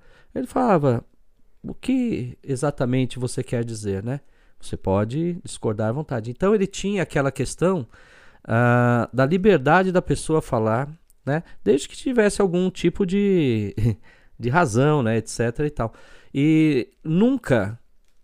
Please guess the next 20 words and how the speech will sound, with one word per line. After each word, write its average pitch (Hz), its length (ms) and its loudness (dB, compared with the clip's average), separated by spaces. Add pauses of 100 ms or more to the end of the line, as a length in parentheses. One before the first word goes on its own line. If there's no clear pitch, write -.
(120)
é, 117 220 2
desrespeitar 127 720 0
aqueles 131 500 -2
que 131 380 -6 (420)
discordassem 135 680 -2
dele, 104 300 -6 (320)
né? 113 220 -4 (680)
E 160 520 6
relembrando 170 920 2
a, 117 840 -2
aquelas 117 800 -4
pessoas 120 500 -2
que 113 300 -2
eu 107 560 -4 (100)
ajudei 107 640 -4 (380)
há 107 80 -6
muito 104 320 -6
tempo 107 260 -6
atrás, 127 480 -2
né? 131 160 -4